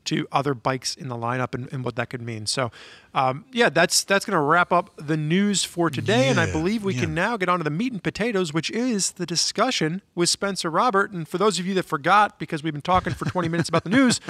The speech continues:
Speaker 2: <laughs>
Speaker 1: the topic today is, are motorcycles the cheapest way to get around? So why not bring on Revzilla's,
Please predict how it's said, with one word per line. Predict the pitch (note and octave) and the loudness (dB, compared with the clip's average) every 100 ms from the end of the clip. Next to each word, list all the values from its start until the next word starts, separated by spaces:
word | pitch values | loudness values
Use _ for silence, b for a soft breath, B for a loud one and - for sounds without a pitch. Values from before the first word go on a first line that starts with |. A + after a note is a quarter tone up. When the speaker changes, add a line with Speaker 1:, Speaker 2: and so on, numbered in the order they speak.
| C#3 | -10
Speaker 2:
<laughs> | B - - | B -12 0
Speaker 1:
the | G3 | 2
topic | A3 A#3 A#3 | 4 4 2
today | - F#3+ A3+ | -2 2 4
is, | G#3 - | 2 0
are | F#3+ A3+ B3+ C4 | 4 6 6 2
motorcycles | E3+ A3 A3 F#3+ F#3 G#3 F#3 | 0 0 0 -2 -2 -4 -2
the | F#3+ | -4
cheapest | F#3 - A3 A3+ G3+ | -2 -4 -2 -2 -2
way | E3 F3+ | 0 2
to | F#3 | 2
get | D#3+ E3 | 2 2
around? | D#3 G#3+ B3+ C4+ - b b b | 2 2 0 -2 -10 b b b
So | - F#3 F#3 | 4 6 6
why | D#3+ F3 A3 | 4 4 4
not | A#3 A3+ F#3+ | 4 2 0
bring | D3+ G3 F3+ | 0 2 4
on | F#3 F#3 F3+ - - | 4 4 2 -4 0
Revzilla's, | E3+ D3 E3+ F3+ E3 | 0 0 -2 -2 0